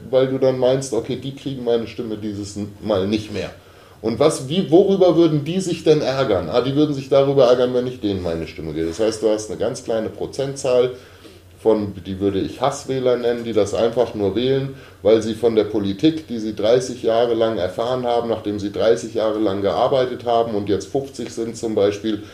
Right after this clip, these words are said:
sind einfach frustriert mit der Scheiße und wählen einfach mal was anderes. Haupt-, so nach dem Motto, der Deutsche mag das gerne,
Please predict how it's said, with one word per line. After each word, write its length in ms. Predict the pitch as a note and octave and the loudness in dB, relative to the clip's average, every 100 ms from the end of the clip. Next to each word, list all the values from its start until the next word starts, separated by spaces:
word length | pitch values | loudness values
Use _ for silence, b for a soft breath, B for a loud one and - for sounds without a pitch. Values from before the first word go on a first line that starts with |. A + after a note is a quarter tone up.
| B B | B B
sind 180 | - G#2+ | -6 0
einfach 320 | A2 A#2 B2 - - - | 0 4 2 0 -10 -2
frustriert 520 | D3+ - F3+ F3 - | -2 -2 0 0 0
mit 160 | G2+ F2 | -2 -2
der 80 | |
Scheiße 480 | E2 F#2+ E2 D#2+ C2+ - - - | -2 0 -2 -2 -8 -12 -12 -8
und 260 | G#2 G#2 | -8 -2
wählen 260 | B2+ C3+ C3 | 2 4 4
einfach 280 | B2 B2+ A#2 | 0 0 0
mal 200 | A#2+ G#2+ | 2 2
was 200 | G#2+ A#2 | 0 -2
anderes. 420 | C3 C#3+ C#3 C#3 | -2 0 0 2
Haupt-, 200 | C3 A#2+ | 0 2
so 40 | |
nach 220 | A#2+ B2+ | 2 2
dem 120 | C#3 C3 | 2 4
Motto, 280 | C#3 D3 | 4 4
der 140 | B2+ B2 | 2 2
Deutsche 340 | B2 B2+ C3+ | 4 2 0
mag 240 | B2 A#2+ A#2+ | 0 0 0
das 180 | A2+ | -2
gerne, 400 | B2+ C3 C#3+ C#3 | 0 2 2 2